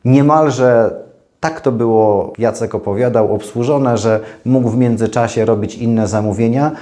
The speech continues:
bo wiedział, jak zabezpieczyć i jak profesjonalnie podejść do tego tematu.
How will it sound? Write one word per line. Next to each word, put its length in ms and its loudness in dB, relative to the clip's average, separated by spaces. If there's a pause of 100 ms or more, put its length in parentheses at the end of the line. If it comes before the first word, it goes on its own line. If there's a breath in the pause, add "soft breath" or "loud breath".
(140 loud breath)
bo 180 2
wiedział, 580 2
jak 460 2
zabezpieczyć 760 -4
i 180 -8
jak 240 0
profesjonalnie 920 -4 (300 loud breath)
podejść 420 0
do 120 -4
tego 280 -2
tematu. 520 -6